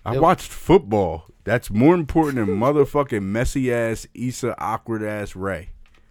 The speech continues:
Speaker 1: Straight like that. So.
Speaker 3: Okay, Mister
Speaker 1: Go-
Speaker 3: Boycott.
Speaker 2: Did
Speaker 1: I
Speaker 2: you
Speaker 1: told
Speaker 2: watch
Speaker 1: you
Speaker 2: it?
Speaker 1: what I'm
Speaker 3: I
Speaker 1: boycotting.
Speaker 3: know.
Speaker 2: Ma-,
Speaker 3: I know.
Speaker 2: Marty, did you watch it?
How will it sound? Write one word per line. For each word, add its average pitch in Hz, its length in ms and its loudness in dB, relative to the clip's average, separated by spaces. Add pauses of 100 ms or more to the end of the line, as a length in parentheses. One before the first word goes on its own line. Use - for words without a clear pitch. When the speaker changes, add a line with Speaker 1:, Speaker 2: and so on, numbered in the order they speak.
(1200)
Speaker 1:
Straight 147 360 -2
like 110 260 0
that. 82 220 -8 (840)
So. 123 360 4 (520)
Speaker 3:
Okay, 196 400 -16
Mister 185 240 -18
Speaker 1:
Go- - 140 0
Speaker 3:
Boycott. 156 680 -16 (640)
Speaker 2:
Did 104 80 -6
Speaker 1:
I 110 80 -2
Speaker 2:
you 123 80 -4
Speaker 1:
told 135 220 6
Speaker 2:
watch 165 100 8
Speaker 1:
you 160 100 4
Speaker 2:
it? 127 120 -2
Speaker 1:
what - 20 -2
I'm 95 220 -4
Speaker 3:
I 170 240 -4
Speaker 1:
boycotting. 175 80 -12
Speaker 3:
know. 196 580 -8
Speaker 2:
Ma-, - 80 -4
Speaker 3:
I 135 180 -4
know. 349 340 -12
Speaker 2:
Marty, 127 260 -4
did 110 180 -8
you 127 80 -8
watch 139 240 -6
it? 202 100 -18